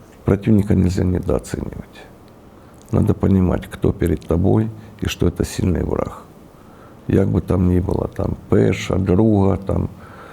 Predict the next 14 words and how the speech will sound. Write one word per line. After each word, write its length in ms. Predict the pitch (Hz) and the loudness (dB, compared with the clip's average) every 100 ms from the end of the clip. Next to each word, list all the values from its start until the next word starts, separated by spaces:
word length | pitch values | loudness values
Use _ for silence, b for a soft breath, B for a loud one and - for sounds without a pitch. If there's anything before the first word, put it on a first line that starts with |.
| B B B - | B B B -2
э, 720 | 80 80 90 98 98 95 95 - 101 110 - - - 107 107 101 - - | 2 2 2 2 0 -2 -4 -6 -6 -6 -6 -6 -6 -6 -6 -8 -6 0
армия, 680 | 98 90 95 90 92 90 87 | 2 2 2 2 0 -2 -6
свиту. 600 | - 90 90 90 80 82 B B B B B - | -2 2 4 2 0 -2 B B B B B -6
Ну, 360 | 113 87 90 90 B B B B B B B B B B - - | 0 2 2 0 B B B B B B B B B B -20 -4
противник 540 | - 87 - 98 98 107 | 0 0 2 4 4 4
мощный, 420 | 95 87 - 78 - - - - - - - | 2 0 -4 -8 -10 -20 -20 -20 -20 -12 -4
противник 480 | - - 98 90 - | -2 2 2 2 0
сильный. 400 | - 98 - - - - - | -2 -2 -4 -8 -16 -20 -4
Позитивно, 720 | 110 117 113 - 131 123 120 110 | -2 -2 -2 0 2 4 4 2
что 320 | - - - 110 | -4 -6 0 4
есть 340 | 107 104 - | 4 2 0
на 60 | 101 | -2
сегодняшний 800 | - 107 101 101 95 - 98 | 0 2 2 2 0 -2 0
день, 500 | 101 107 107 110 98 | 0 2 2 4 2